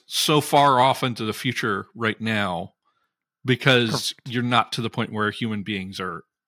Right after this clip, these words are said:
Speaker 1: are on the planet yet.
Speaker 2: Correct. Yeah. At the moment, what's going on on my channel? Oh, but yeah. So I'm Artifexian. I have this YouTube channel called Artifexian.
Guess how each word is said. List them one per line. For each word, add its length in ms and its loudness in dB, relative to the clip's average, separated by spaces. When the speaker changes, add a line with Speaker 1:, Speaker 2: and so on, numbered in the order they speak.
Speaker 1:
are 220 -4
on 140 -4
the 80 -10
planet 380 -10
yet. 120 -20
Speaker 2:
Correct. 500 -6
Yeah. 140 -4
At 100 -10
the 80 -4
moment, 300 0
what's 160 -6
going 260 -2
on 180 -2
on 120 -6
my 120 -6
channel? 460 -6
Oh, 120 2
but 200 -2
yeah. 140 -2
So 260 -8
I'm 120 4
Artifexian. 540 0
I 60 -6
have 140 -12
this 140 -14
YouTube 260 -12
channel 280 -6
called 380 -6
Artifexian. 680 -4